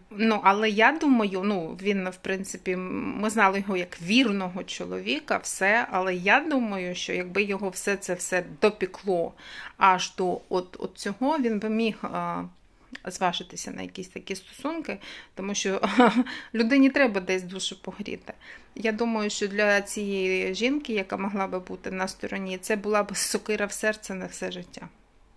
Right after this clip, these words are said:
Тому що він би не розлучився зі своєю дружиною, при тому, що він її вже багато років просто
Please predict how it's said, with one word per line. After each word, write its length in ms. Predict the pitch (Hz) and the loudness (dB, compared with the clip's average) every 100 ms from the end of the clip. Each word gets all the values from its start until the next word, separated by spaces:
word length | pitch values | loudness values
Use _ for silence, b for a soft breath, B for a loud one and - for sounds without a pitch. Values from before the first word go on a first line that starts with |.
| - B B B B B B | -20 B B B B B B
Тому 200 | - 202 | -6 -4
що 140 | 202 202 | -2 -2
він 200 | 220 240 | 0 0
би 120 | 202 | -2
не 360 | 190 185 208 226 | -4 -2 2 2
розлучився 600 | 190 185 180 - - - | 0 -6 -10 -8 -8 -10
зі 100 | 180 | -10
своєю 320 | - - 185 | -10 -10 -10
дружиною, 520 | 180 180 180 180 185 | -10 -10 -8 -8 -10
при 160 | 180 196 | -10 -10
тому, 240 | 208 196 196 | -6 -6 -6
що 180 | - | -6
він 180 | 180 185 | -6 -6
її 140 | 185 185 | -6 -6
вже 160 | 185 | -6
багато 420 | 175 - 208 226 | -6 -6 -6 -4
років 220 | 214 - 185 | -6 -6 -14
просто 580 | - 190 - 175 170 | -6 -8 -6 -10 -10